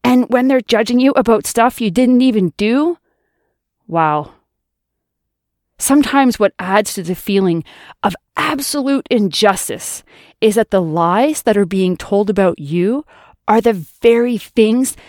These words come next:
that they did to you. Now, draw your attention to the feelings that come up for you when you have these thoughts.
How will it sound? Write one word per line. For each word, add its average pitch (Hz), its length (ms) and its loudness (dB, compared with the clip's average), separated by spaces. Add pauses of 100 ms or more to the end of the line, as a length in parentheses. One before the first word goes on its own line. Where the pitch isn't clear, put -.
(180)
that 233 180 2
they 226 300 2
did 202 480 -2
to 247 440 2
you. - 320 -4 (1700)
Now, 247 320 2 (800)
draw 277 260 2
your 392 200 2
attention 165 720 -4 (340)
to 247 120 0
the 226 100 2
feelings 294 600 2
that - 140 -6
come 226 220 -2
up - 140 -2
for - 140 -6
you 165 180 -6
when 180 180 -2
you 180 100 -2
have 180 360 -2
these 165 260 -6
thoughts. - 640 -6